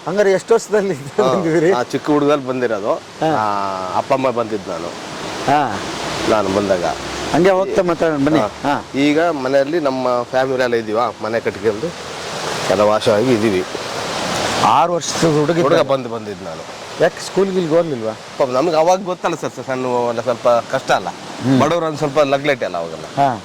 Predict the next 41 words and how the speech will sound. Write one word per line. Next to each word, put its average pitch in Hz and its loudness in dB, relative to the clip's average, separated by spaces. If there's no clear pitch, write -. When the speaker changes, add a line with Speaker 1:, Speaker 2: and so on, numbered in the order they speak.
Speaker 2:
ಹಂಗಾಗಿ 101 -2
ಆ 92 0
ಥರ - -6
ಇದೆ. - -4
Speaker 1:
ಹ್ಮ್. 123 0
Speaker 2:
ಆದ್ರೆ 170 4
Speaker 1:
ಹಾ. 165 0
Speaker 2:
ಮಕ್ಳು 214 0
ನಾವು 202 2
ಓದಿಸಿದೀವಿ 131 -4
ಈಗ. 101 -6
Speaker 1:
ಎಷ್ಟು - -2
ಜನ 180 2
ಮಕ್ಳು? 147 -2
Speaker 2:
ಎರಡು 127 2
ಜನ 123 0
ಗಂಡು 110 -4
ಮಕ್ಳು. - -6
Speaker 1:
ಏನ್ 160 0
ಓದಿಸಿದಿರಿ? 107 -6
Speaker 2:
ಒಬ್ಬ 131 4
ಪಿ 143 2
ಯು 147 4
ಸಿ 147 -2
ಮಾಡ್ಯಾನೆ, 127 0
ಒಬ್ಬ 117 -4
ಎಸ್ 113 -2
ಎಲ್ 123 0
ಸಿ 110 -8
ಲಾ 101 2
ಮಾಡ್ಯಾನೆ. 87 -4
Speaker 1:
ಹಾ. 92 -4
Speaker 2:
ಹಾ. 92 0
ಹಂಗಾಗಿ. - 2
Speaker 1:
ಎಲ್ಲೇ 202 4
ನಿಮ್ 147 2
ಮನೆ? 151 0
Speaker 2:
ಮನೆ 131 2
ಇಲ್ಲೇ 135 2
ಸರ್, 110 -4
ಇದೆ 107 -4